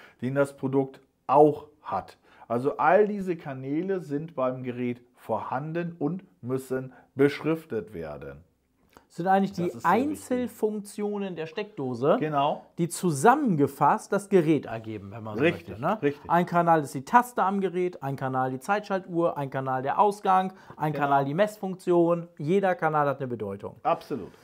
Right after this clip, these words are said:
Speaker 2: So, wenn man ein bisschen fit ist und das schon acht Millionen Mal gemacht hat, dann
Speaker 1: In
Speaker 2: geht das auch
Speaker 1: fünfzigtausend Seminaren,
Speaker 2: <laughs>
Speaker 1: Holger, ne, dann
Speaker 2: relativ
Speaker 1: kann man,
Speaker 2: zügig.
Speaker 1: geht das auch ratzifatzi.
Speaker 2: So, und nach dem Anlernen solltet ihr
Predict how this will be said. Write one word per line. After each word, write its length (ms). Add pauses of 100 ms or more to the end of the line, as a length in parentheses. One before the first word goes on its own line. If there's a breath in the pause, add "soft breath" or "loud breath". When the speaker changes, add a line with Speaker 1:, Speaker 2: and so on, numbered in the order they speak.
(340 soft breath)
Speaker 2:
So, 340
wenn 140
man 80
ein 60
bisschen 280
fit 300
ist 200
und 120
das 120
schon 160
acht 300
Millionen 420
Mal 220
gemacht 400
hat, 220
dann 120
Speaker 1:
In 60
Speaker 2:
geht 140
das 160
auch 320
Speaker 1:
fünfzigtausend 160 (120)
Seminaren, 300
Speaker 2:
<laughs> 0
Speaker 1:
Holger, 320
ne, 80
dann 80 (100)
Speaker 2:
relativ 300
Speaker 1:
kann 180
man, 120
Speaker 2:
zügig. 160
Speaker 1:
geht 160
das 200
auch 220
ratzifatzi. 480
Speaker 2:
So, 200
und 280
nach 300
dem 180
Anlernen 560
solltet 400
ihr 200